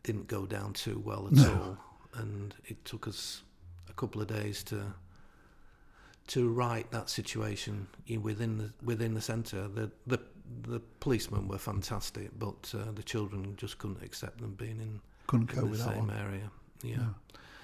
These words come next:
Speaker 2: I suppose that speaks to their, to their experience in the community and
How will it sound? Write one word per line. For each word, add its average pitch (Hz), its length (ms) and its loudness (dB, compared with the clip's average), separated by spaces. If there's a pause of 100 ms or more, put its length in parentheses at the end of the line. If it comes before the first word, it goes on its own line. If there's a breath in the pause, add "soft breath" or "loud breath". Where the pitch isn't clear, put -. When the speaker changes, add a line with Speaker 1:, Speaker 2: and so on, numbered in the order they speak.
(480 loud breath)
Speaker 2:
I 127 60 0
suppose 120 280 10
that 113 160 4
speaks 113 380 6
to 123 80 6
their, 110 400 6 (800 loud breath)
to - 100 8
their 110 260 12
experience 101 680 6
in 113 60 8
the 107 80 8
community 104 720 6
and 95 240 4